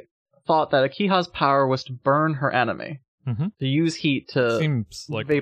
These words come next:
Speaker 1: vaporize.
Speaker 2: doing.
Speaker 1: That's not right, though. It's plunder.
Speaker 2: Uh-huh.
Speaker 1: Her power is to take. She entangles the prey with her, her aura, with her hair, and steals heat so fast that the target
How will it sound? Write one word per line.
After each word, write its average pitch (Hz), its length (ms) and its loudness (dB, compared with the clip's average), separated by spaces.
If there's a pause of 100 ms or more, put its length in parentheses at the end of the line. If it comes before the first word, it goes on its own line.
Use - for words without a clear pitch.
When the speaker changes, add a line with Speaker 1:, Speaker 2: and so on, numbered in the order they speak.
Speaker 1:
vaporize. 85 360 2
Speaker 2:
doing. 80 380 -6 (960)
Speaker 1:
That's 233 280 0
not 240 320 2
right, 254 340 2 (100)
though. - 400 0 (120)
It's 185 220 0 (100)
plunder. - 880 0 (580)
Speaker 2:
Uh-huh. 160 300 2
Speaker 1:
Her 185 80 -2
power 214 360 0
is 190 160 0
to - 120 -2
take. - 500 -2 (680)
She 202 240 0
entangles 202 540 0
the 185 100 -6
prey 143 300 2
with 131 180 0
her, 131 360 2 (120)
her 147 100 4
aura, 123 420 4
with 139 160 -2
her 139 120 0
hair, 135 480 0 (120)
and 139 140 0
steals 233 680 -2
heat 180 280 -6
so 180 300 -2
fast 165 380 0
that - 120 -6
the 156 80 2
target 175 380 0